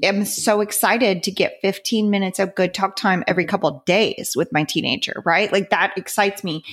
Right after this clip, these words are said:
I think as they get older, you have to be super flexible. Like, when they're ready to talk, you have to be ready to talk. When they were little, you could kinda dictate or kinda,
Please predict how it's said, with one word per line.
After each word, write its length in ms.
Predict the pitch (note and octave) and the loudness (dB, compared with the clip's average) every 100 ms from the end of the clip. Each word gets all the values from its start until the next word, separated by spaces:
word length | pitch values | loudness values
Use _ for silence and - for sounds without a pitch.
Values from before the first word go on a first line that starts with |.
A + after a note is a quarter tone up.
| - - - - | -18 -20 -18 -4
I 80 | G#3 | 0
think 300 | A#3+ A#3 G#3+ G3+ | 2 0 2 0
as 160 | G3 | 0
they 120 | G#3 | 0
get 240 | F#3 G3 - | 2 0 2
older, 200 | B3 B3+ | 2 2
you 100 | F#3 | 0
have 80 | F3+ | -2
to 80 | |
be 100 | F#3 | -4
super 360 | E3 - A3 F#3+ | -6 -2 0 0
flexible. 560 | G3 F#3 D#3+ F3 - - | 0 -2 0 -4 -4 0
Like, 180 | F3 F#3 | 0 0
when 200 | F3+ F3 | -2 2
they're 180 | A3 | 2
ready 220 | A#3 A#3+ A#3 | 4 2 2
to 100 | A#3 | 2
talk, 280 | A#3+ A#3 A#3 | 2 -2 -2
you 300 | E3+ F3+ G#3 | -2 2 4
have 140 | F3+ | 4
to 60 | F3+ | 0
be 120 | E3 | 0
ready 240 | D#3 D3 D#3 | 2 0 -4
to 120 | - | -6
talk. 300 | D#3+ - - | -4 -4 -6
When 280 | F#3 F#3 F#3 | -6 -2 0
they 120 | F3+ | 0
were 140 | F3+ F#3+ | 0 -2
little, 420 | C4+ F4+ A3 F#3+ | 0 4 4 2
you 220 | F3 A#3+ | 2 0
could 140 | A#3+ | 0
kinda 300 | - G3 F#3 | -2 -2 0
dictate 580 | E3+ E3 - F3 D#3 D3+ - | -2 -6 -4 -2 0 -2 0
or 340 | E3+ D#3+ E3 - - D#3 _ G#3 | 2 2 0 -4 -16 -18 _ -6
kinda, 440 | - D#4+ D#4+ C4 | -2 2 4 2